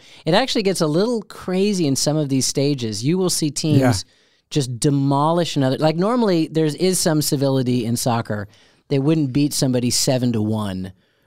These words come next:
Speaker 1: But in the group stages, they do because
Speaker 2: Because
Speaker 1: they're
Speaker 2: the
Speaker 1: like,
Speaker 2: goals matter.
Speaker 1: "We could potentially need every single goal of it," which actually kinda <laughs> makes it fun, you know, to be honest, just to see 'em score and score and score and score.
Speaker 2: Well, we'll
Speaker 1: So
Speaker 2: give you the
Speaker 1: we'll see what happens.
Speaker 2: the update. They were saying, and I,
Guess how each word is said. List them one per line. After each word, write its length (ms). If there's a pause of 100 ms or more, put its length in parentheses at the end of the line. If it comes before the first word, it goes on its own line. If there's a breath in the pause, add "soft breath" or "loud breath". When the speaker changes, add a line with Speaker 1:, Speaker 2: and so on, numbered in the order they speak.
Speaker 1:
But 120
in 80
the 80
group 220
stages, 380
they 120
do 300
because 0
Speaker 2:
Because 320
Speaker 1:
they're 100
Speaker 2:
the 60
Speaker 1:
like, 140
Speaker 2:
goals 280
matter. 320
Speaker 1:
"We 140
could 180
potentially 880
need 300
every 340
single 340
goal 280
of 80
it," 100
which 260 (120)
actually 420 (240)
kinda 180
<laughs> 40
makes 160
it 100
fun, 360
you 100
know, 100
to 80
be 160
honest, 300
just 180
to 80
see 180
'em 120
score 420
and 200 (420 soft breath)
score 400
and 120
score 340
and 140
score. 260
Speaker 2:
Well, 140
we'll 200
Speaker 1:
So 60
Speaker 2:
give 180
you 280
the 200
Speaker 1:
we'll 100
see 140
what 100
happens. 400
Speaker 2:
the 320
update. 460
They 80
were 160
saying, 480
and 120
I, 140